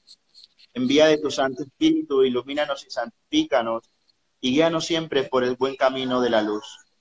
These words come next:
Gloria a ti, Padre eterno, al Hijo y al Espíritu Santo. En el nombre del Padre, y del Hijo, del Espíritu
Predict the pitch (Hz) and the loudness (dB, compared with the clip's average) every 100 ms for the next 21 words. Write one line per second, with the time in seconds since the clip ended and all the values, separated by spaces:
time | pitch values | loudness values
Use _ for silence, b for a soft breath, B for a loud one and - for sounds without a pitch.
0 | _ _ _ - 131 151 147 160 165 - | _ _ _ -2 2 2 2 -2 -2 2
1 | 151 160 156 139 139 143 143 156 131 123 | 4 4 4 2 0 -2 -2 -2 -2 0
2 | 120 123 156 - 165 151 127 117 - 139 | 2 0 -4 -4 0 2 2 -2 -8 -10
3 | 135 131 - 139 139 139 _ _ _ _ | -8 -10 -2 0 0 -6 _ _ _ _
4 | _ _ _ 123 131 147 147 139 127 143 | _ _ _ -4 -2 0 2 2 2 2
5 | 151 170 170 156 127 131 180 - 170 139 | 4 4 2 0 0 -2 -4 -2 0 0
6 | 123 - 143 139 135 | -2 -6 -8 -8 -10